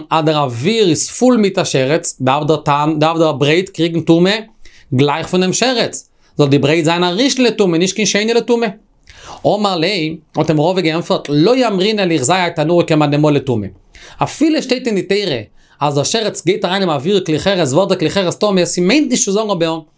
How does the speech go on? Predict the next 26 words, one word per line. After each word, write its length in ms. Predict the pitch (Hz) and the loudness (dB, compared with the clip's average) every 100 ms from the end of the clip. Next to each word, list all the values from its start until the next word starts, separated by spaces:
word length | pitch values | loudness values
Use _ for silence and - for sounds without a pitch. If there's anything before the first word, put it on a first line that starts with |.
| _ _ _ | _ _ _
אה, 80 | 160 | -2
דער 140 | 165 156 | 0 0
גאנצער 520 | 151 214 208 190 165 | 0 -2 -2 0 0
אוויר 260 | 143 196 170 | 0 0 2
ווערט 200 | 170 151 | 0 0
מלא. 300 | 156 139 104 - _ _ - - - | 0 0 -4 -14 _ _ -20 -14 -4
אבער 140 | 127 | 2
וואו 120 | 170 | 2
דאס 200 | 185 165 | 2 0
מוכח? 480 | 151 135 156 - - _ _ _ _ - | 0 0 -2 -6 -12 _ _ _ _ -6
דתניא. 420 | 170 175 185 165 90 - _ _ _ _ - _ - - - - | -4 -2 -4 -4 -8 -12 _ _ _ _ -20 _ -14 -14 -10 -2
יכול 420 | 135 226 - 220 | 0 0 0 0
יהיו 260 | 190 170 - | 0 -2 -2
כל 200 | 226 208 | 0 0
הכלים 480 | - 190 214 170 | -2 -2 0 0
מטעמים 380 | 156 156 190 196 | 0 0 0 2
באוויר 320 | 165 151 196 | 0 2 2
כלי 120 | 196 190 | 2 0
חרס. 480 | 185 156 147 - - _ _ - - - | 0 -2 -2 -4 -6 _ _ -20 -14 -6
אז 160 | 147 | -4
זי 100 | - | 0
ליגט 360 | 160 240 - - | 0 -2 -4 -2
אין 120 | 170 | 0
דעם 120 | 160 | 0
כלי 180 | 156 151 | 0 -2
חרס, 920 | 151 208 196 151 113 - - - - | 0 0 0 -2 0 -2 -4 -8 -12